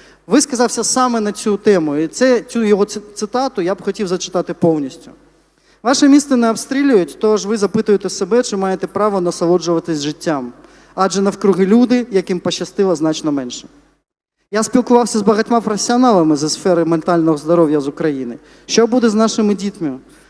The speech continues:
Що, чи нормально радіти, коли комусь доводиться усе це переживати? Найпростіше повірити, що відчувати радість нормально – це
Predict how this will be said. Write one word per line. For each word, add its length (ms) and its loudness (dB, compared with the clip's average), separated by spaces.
Що, 220 -6
чи 240 -4
нормально 460 2
радіти, 380 0
коли 460 2
комусь 460 0
доводиться 520 0
усе 380 -4
це 300 -2
переживати? 680 -2
Найпростіше 760 0
повірити, 560 2
що 180 -2
відчувати 580 -2
радість 360 -4
нормально – 560 -2
це 340 0